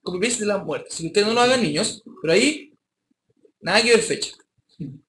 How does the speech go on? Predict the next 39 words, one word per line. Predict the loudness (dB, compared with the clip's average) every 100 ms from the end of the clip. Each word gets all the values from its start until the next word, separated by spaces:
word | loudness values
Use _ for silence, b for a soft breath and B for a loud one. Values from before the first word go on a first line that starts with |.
| _
Eh, | -2 2 4 4 0 -4 2
y |
este, | 2 4 0
este, | -2 -6 -6 -2
este | -2 0
es | 0 -2
interesante, | -4 0 2 2 0 -4
yo | -2 0
no | 2
lo | 4
había | 4 2
visto, | 0 -4 -4 -6 -6 -12 _
el | -4 -2
tema | 0 4 4
de | 4
las | 2
listas | 0 -2 0 -2 -2 0 0 -2 -10 _ _ _ _ _ _
en | -2
H | -2 -4
T | -4
M | -2
L | -2
cinco. | -2 0 0
Esto, | 0 -2 -2 -4
si | -2
tú | 0
lo | 2
ves, | 2 2 -2
es | -6
como | -2 0
un, | 2
eh, | 4 4 2 0 -2 -10 _ _
combo | -2 2 2 4
box, | 2 2 -2 -4 B B
pero | 6 6
se | 6 2
puede | 2 2 2
escribir | -2 -6 -6 -4 -2 2 2 0 -12 _ _ -8
dentro. | 0 0 0 -6 -8 -10